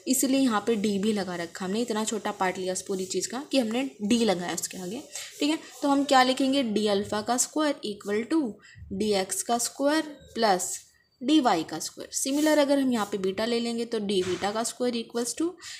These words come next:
डीएक्स का स्क्वायर, सॉरी, अगर हम बीटा लेंगे तो, अगर हमने यहाँ पे बीटा लिया तो हमारा ये यूवी बन जाएगा,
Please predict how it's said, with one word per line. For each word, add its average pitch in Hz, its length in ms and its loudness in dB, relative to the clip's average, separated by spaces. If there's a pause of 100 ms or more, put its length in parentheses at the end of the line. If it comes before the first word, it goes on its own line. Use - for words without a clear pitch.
(180)
डीएक्स 214 640 0
का 254 180 2
स्क्वायर, 269 480 0 (120)
सॉरी, 208 360 0 (560)
अगर 208 240 -2
हम 226 160 -2
बीटा 202 280 0
लेंगे 185 320 -2
तो, 233 240 -6 (760)
अगर 269 140 4
हमने 294 200 4
यहाँ 277 160 6
पे 285 120 2
बीटा 247 300 4
लिया 240 360 2
तो 247 200 0
हमारा 202 380 -2
ये 202 180 0
यूवी 226 440 0
बन 285 240 2
जाएगा, 302 380 2